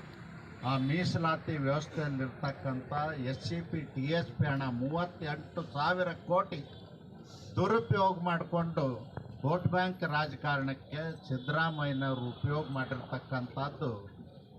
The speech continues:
ಸಿದ್ದರಾಮಯ್ಯನವರು ಅಹಿಂದಾತ ನಾಯಕ ಅಂತ ಹೇಳ್ಕೊಳ್ಳಿಕ್ಕೆ ಅವರ ಅರ್ಹತೆಯನ್ನು ಕಳ್ಕೊಂಡಿದ್ದಾರೆ ಅಂತ ಈ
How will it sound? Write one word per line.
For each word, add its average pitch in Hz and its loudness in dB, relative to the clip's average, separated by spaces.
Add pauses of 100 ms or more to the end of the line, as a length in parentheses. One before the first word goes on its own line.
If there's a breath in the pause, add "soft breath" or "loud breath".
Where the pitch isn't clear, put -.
(180)
ಸಿದ್ದರಾಮಯ್ಯನವರು 147 2 (120)
ಅಹಿಂದಾತ 185 2 (140)
ನಾಯಕ 160 0
ಅಂತ - -4
ಹೇಳ್ಕೊಳ್ಳಿಕ್ಕೆ 143 0 (480)
ಅವರ 127 2 (360)
ಅರ್ಹತೆಯನ್ನು 165 4
ಕಳ್ಕೊಂಡಿದ್ದಾರೆ 135 -2
ಅಂತ - -10
ಈ - -10